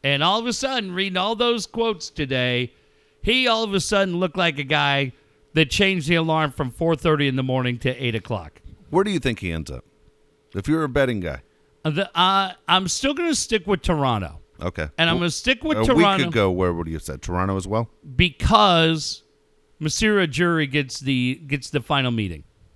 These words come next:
Speaker 1: And that guy's
Speaker 2: Would
Speaker 1: pretty
Speaker 2: you have picked Toronto a week ago, too? Like, you, you haven't changed. You still say it's Toronto a week ago and a week ago
Speaker 1: I
Speaker 2: today.
Speaker 1: just, assuming he stays to his word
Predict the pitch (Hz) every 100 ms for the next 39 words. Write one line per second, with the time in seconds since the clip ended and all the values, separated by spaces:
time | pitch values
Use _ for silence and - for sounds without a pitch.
0 | - - _ _ _ _ _ _ _ _
1 | _ _ _ 139 143 190 196 196 170 165
2 | 139 - 190 170 139 - 139 - 135 131
3 | 135 135 117 131 - 139 135 - 143 -
4 | - _ - 90 - 117 110 110 104 117
5 | 120 110 117 95 78 80 - 104 107 101
6 | - 101 98 101 92 113 117 104 101 92
7 | 98 90 85 117 160 131 220 214 - -
8 | 175 170 - - 233 277 294 277 226 196
9 | 202 202 - - 190 180 180 175 165 -
10 | - - _ _ _ - 175 214 220 226
11 | 294 214 170 175